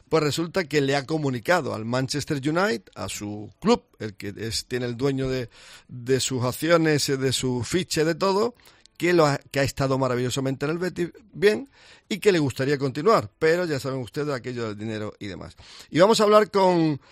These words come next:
eh, Miguel Calzado hoy, de la cantera del Betis, vamos a hablar de Jesús Rodríguez, que él lo conoce muy bien, cómo está, cómo puede estar, y del Betis campeón, el Betis juvenil campeón de la Copa de Campeones,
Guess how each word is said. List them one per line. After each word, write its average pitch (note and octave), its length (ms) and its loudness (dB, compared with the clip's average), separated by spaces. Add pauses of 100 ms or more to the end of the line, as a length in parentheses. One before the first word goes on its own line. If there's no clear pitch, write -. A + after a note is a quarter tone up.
(260)
eh, C3 180 0
Miguel C3+ 340 0
Calzado D3+ 580 2
hoy, D#3 420 4 (360)
de B2 180 0
la C3 80 2
cantera B2 420 0
del C#3 140 2
Betis, D#3 400 0
vamos C3 220 -4
a - 20 0
hablar B2+ 180 -2
de B2 60 -4
Jesús C3 320 -4
Rodríguez, C3+ 540 0
que C3+ 80 -2
él C3 80 -2
lo B2 80 -2
conoce A#2+ 260 -6
muy A2+ 140 -6
bien, D#3 400 -2
cómo A#2 240 -6
está, D3+ 340 0
cómo B2+ 180 -4
puede C3 200 -2
estar, D3+ 320 -2 (320)
y C#3+ 100 -4
del B2 220 -4
Betis C3+ 560 -4
campeón, B2 500 0
el G2+ 80 -14
Betis A#2 320 -8
juvenil B2 540 -6 (420)
campeón B2+ 800 -2
de A#2 240 -6
la A2 100 -4
Copa B2 360 -6
de A#2 380 -4
Campeones, E3 680 0